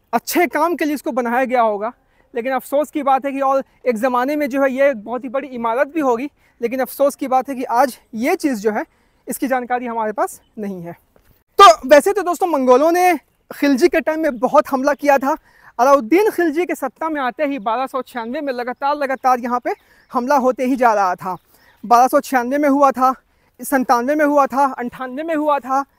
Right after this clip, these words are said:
निन्यानवे में हुआ था। और आज के इस वीडियो में जो है, हम आपके साथ डिस्कस करेंगे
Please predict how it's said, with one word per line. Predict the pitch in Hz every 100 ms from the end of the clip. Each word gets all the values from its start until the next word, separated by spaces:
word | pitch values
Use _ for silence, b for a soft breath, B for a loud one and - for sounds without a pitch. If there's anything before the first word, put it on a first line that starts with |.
| _
निन्यानवे | 269 330 311 277
में | 269
हुआ | 240 220 196
था। | 214
और | 240
आज | 240 320 359
के | 349
इस | 294 294
वीडियो | 240 302
में | 311 240
जो | 214
है, | 220 311 b b
हम | - 302 359 - -
आपके | 277 -
साथ | 269 269
डिस्कस | 202 233 - 277
करेंगे | - 247 220 254